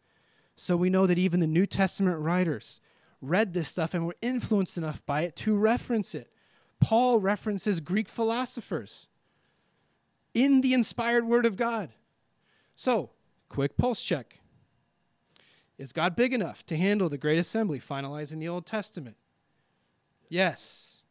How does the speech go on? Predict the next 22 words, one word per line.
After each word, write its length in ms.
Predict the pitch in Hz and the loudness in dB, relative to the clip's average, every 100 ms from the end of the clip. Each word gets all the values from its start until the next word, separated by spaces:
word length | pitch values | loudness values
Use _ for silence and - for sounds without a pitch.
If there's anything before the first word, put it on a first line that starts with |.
| _ _ _ _ _ _ _ _ | _ _ _ _ _ _ _ _
Can 260 | 202 175 | -8 -6
Jesus 340 | 147 208 214 - | -6 -6 -6 -8
still 200 | - 190 | -6 -4
be 100 | 196 | -4
the 80 | |
Son 200 | 190 202 | -2 0
of 120 | 190 170 | -2 0
God 260 | 208 190 | 0 0
if 120 | 160 | -2
the 80 | - | -4
New 120 | 156 | -6
Testament 420 | 165 196 180 196 165 | -4 -4 -4 -6 -4
writers 380 | 175 175 147 | -2 -2 -4
read 240 | 131 156 135 | -2 -4 0
books 240 | 180 - | -2 -2
that 160 | - 156 | -8 -6
were 140 | 160 | -6
excluded 640 | 165 170 - - 180 208 170 | -4 -6 -6 -6 -2 2 2
from 200 | 170 151 | 0 -2
the 80 | 147 | 2
Bible? 500 | 170 175 165 113 - _ _ _ _ - | 4 4 2 -2 -14 _ _ _ _ -8
Yes. 720 | 151 175 117 - - - | 0 0 -2 -14 -14 -16